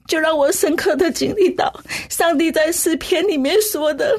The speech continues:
：“你未成形的体质，我的眼早就已经看见了。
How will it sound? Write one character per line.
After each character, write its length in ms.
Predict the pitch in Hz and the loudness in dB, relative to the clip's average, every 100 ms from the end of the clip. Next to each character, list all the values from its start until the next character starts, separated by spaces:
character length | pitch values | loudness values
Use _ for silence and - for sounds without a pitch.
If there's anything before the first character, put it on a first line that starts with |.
| - | -2
：“你 160 | 349 311 | -4 0
未 180 | 349 381 | 2 2
成 240 | - 311 370 | 0 0 0
形 220 | 311 269 | 0 2
的 120 | 302 | 0
体 260 | - 330 277 | 0 -2 0
质， 200 | 302 302 | 0 2
我 200 | 311 285 | 2 2
的 120 | 302 | 2
眼 240 | 294 269 320 | 2 2 2
早 200 | 247 254 | 0 2
就 240 | 330 285 | 0 0
已 80 | 262 | -2
经 260 | 254 294 | -2 -2
看 340 | 320 - 311 294 | 0 0 0 0
见 320 | - 277 | 0 0
了。 80 | 269 | 0